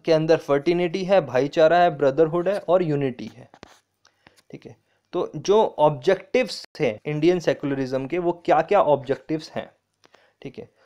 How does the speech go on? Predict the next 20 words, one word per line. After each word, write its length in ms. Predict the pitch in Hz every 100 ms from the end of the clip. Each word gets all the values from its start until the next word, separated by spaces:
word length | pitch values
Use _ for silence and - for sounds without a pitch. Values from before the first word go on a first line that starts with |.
| _
तो 180 | 156 180 185 _ _
तीन 280 | 196 226 233
इंपॉर्टेंट 720 | 170 170 160 165 165 202 202
ऑब्जेक्टिव्स 760 | 143 139 143 147 - 190 -
हैं 220 | 175 208 _ _ -
इंडियन 280 | 147 170 185
सेक्युलरिज्म 680 | 165 160 165 160 156 165
के। 200 | 160 190 214 _ _ _ _ _ 127
जब 220 | 143 -
इंडिया 320 | 143 143 170
सेक्युलरिज्म 760 | 170 139 - 156 160 156 170 175
कहलाता 640 | 160 131 127 123 127 165
है, 420 | 139 139 175 156 _ -
Indian 300 | 143 156 175
Constitution 520 | 160 156 156 160 175 151
mandates 460 | 139 143 170 170
that 220 | 143 143
India 280 | 147 151 165 165
states 280 | 160 160 160 - _ _ 135
be 160 | 175